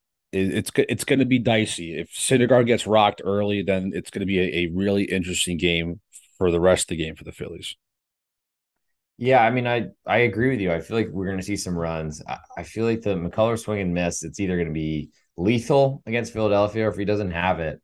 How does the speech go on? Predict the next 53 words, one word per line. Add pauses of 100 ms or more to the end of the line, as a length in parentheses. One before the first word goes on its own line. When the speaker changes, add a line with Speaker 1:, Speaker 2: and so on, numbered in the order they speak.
Speaker 2:
um, (380)
Speaker 1:
Yeah.
Speaker 2:
it
could
be
really
tough
for
him
to
hang
around. (260)
So
that,
I
guess
that's
the
show.
You
can
follow
me
on
Twitter,
the
real
underscore
G
Warner. (320)
Uh,
we
d-,
are
expecting
to
do
another
episode
for
Friday.
Um,
certainly
we'll
see
what
happens
with
the
World
Series,
and,
uh,